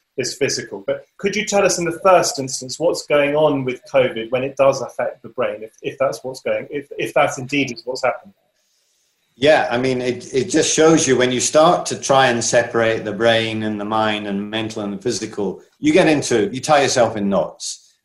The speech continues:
Speaker 2: And so we've got to try and not do that. But it's, it's hard. I, I mean, what we, we, I think we are learning so much about this condition that obviously it's,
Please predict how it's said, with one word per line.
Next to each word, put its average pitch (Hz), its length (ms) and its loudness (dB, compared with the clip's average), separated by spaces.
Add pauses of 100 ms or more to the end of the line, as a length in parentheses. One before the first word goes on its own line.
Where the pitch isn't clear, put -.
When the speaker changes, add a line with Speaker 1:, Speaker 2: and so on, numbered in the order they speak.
Speaker 2:
And 104 140 -10
so 123 180 0
we've 120 140 2
got 147 80 4
to 135 100 2
try 123 300 4
and 117 180 0
not - 360 0 (160)
do 123 180 0
that. 90 340 -2 (1040)
But 120 140 2
it's, 123 220 2
it's 120 200 0
hard. 92 400 6 (460)
I, 131 260 -2
I 131 80 -2
mean, 139 240 2
what 165 240 4
we, 143 220 4
we, 139 200 2
I 139 200 2
think 147 200 0
we 127 120 0
are 123 200 8
learning 117 380 4
so 120 260 2
much 110 320 0
about 98 360 0
this - 520 -8
condition 92 680 -6 (520)
that 110 500 -2 (540)
obviously 123 640 -2
it's, - 680 -6